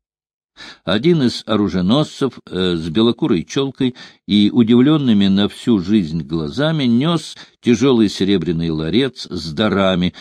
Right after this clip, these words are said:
или, может быть, с посланием короля. Но, видимо, в нём хранилось какое-то сокровище, судя по тому, с какой важностью юноша держал ковчежец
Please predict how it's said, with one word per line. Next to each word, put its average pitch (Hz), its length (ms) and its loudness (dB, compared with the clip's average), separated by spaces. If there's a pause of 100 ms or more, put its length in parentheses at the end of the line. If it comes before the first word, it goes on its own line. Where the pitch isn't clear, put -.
(140)
или, 190 180 0
может 117 280 2
быть, 107 360 0
с - 140 -16
посланием 82 640 -4
короля. 62 640 -10 (320)
Но, 180 240 2
видимо, 160 440 -2
в 127 80 -8
нём 143 220 -4
хранилось 131 760 -4
какое-то 120 460 -6
сокровище, - 760 -6
судя 107 340 -4
по - 100 -14
тому, 139 260 -2 (240)
с - 120 -12
какой 87 320 -4
важностью 82 800 -6
юноша 107 440 -4
держал 82 520 -6
ковчежец - 960 -4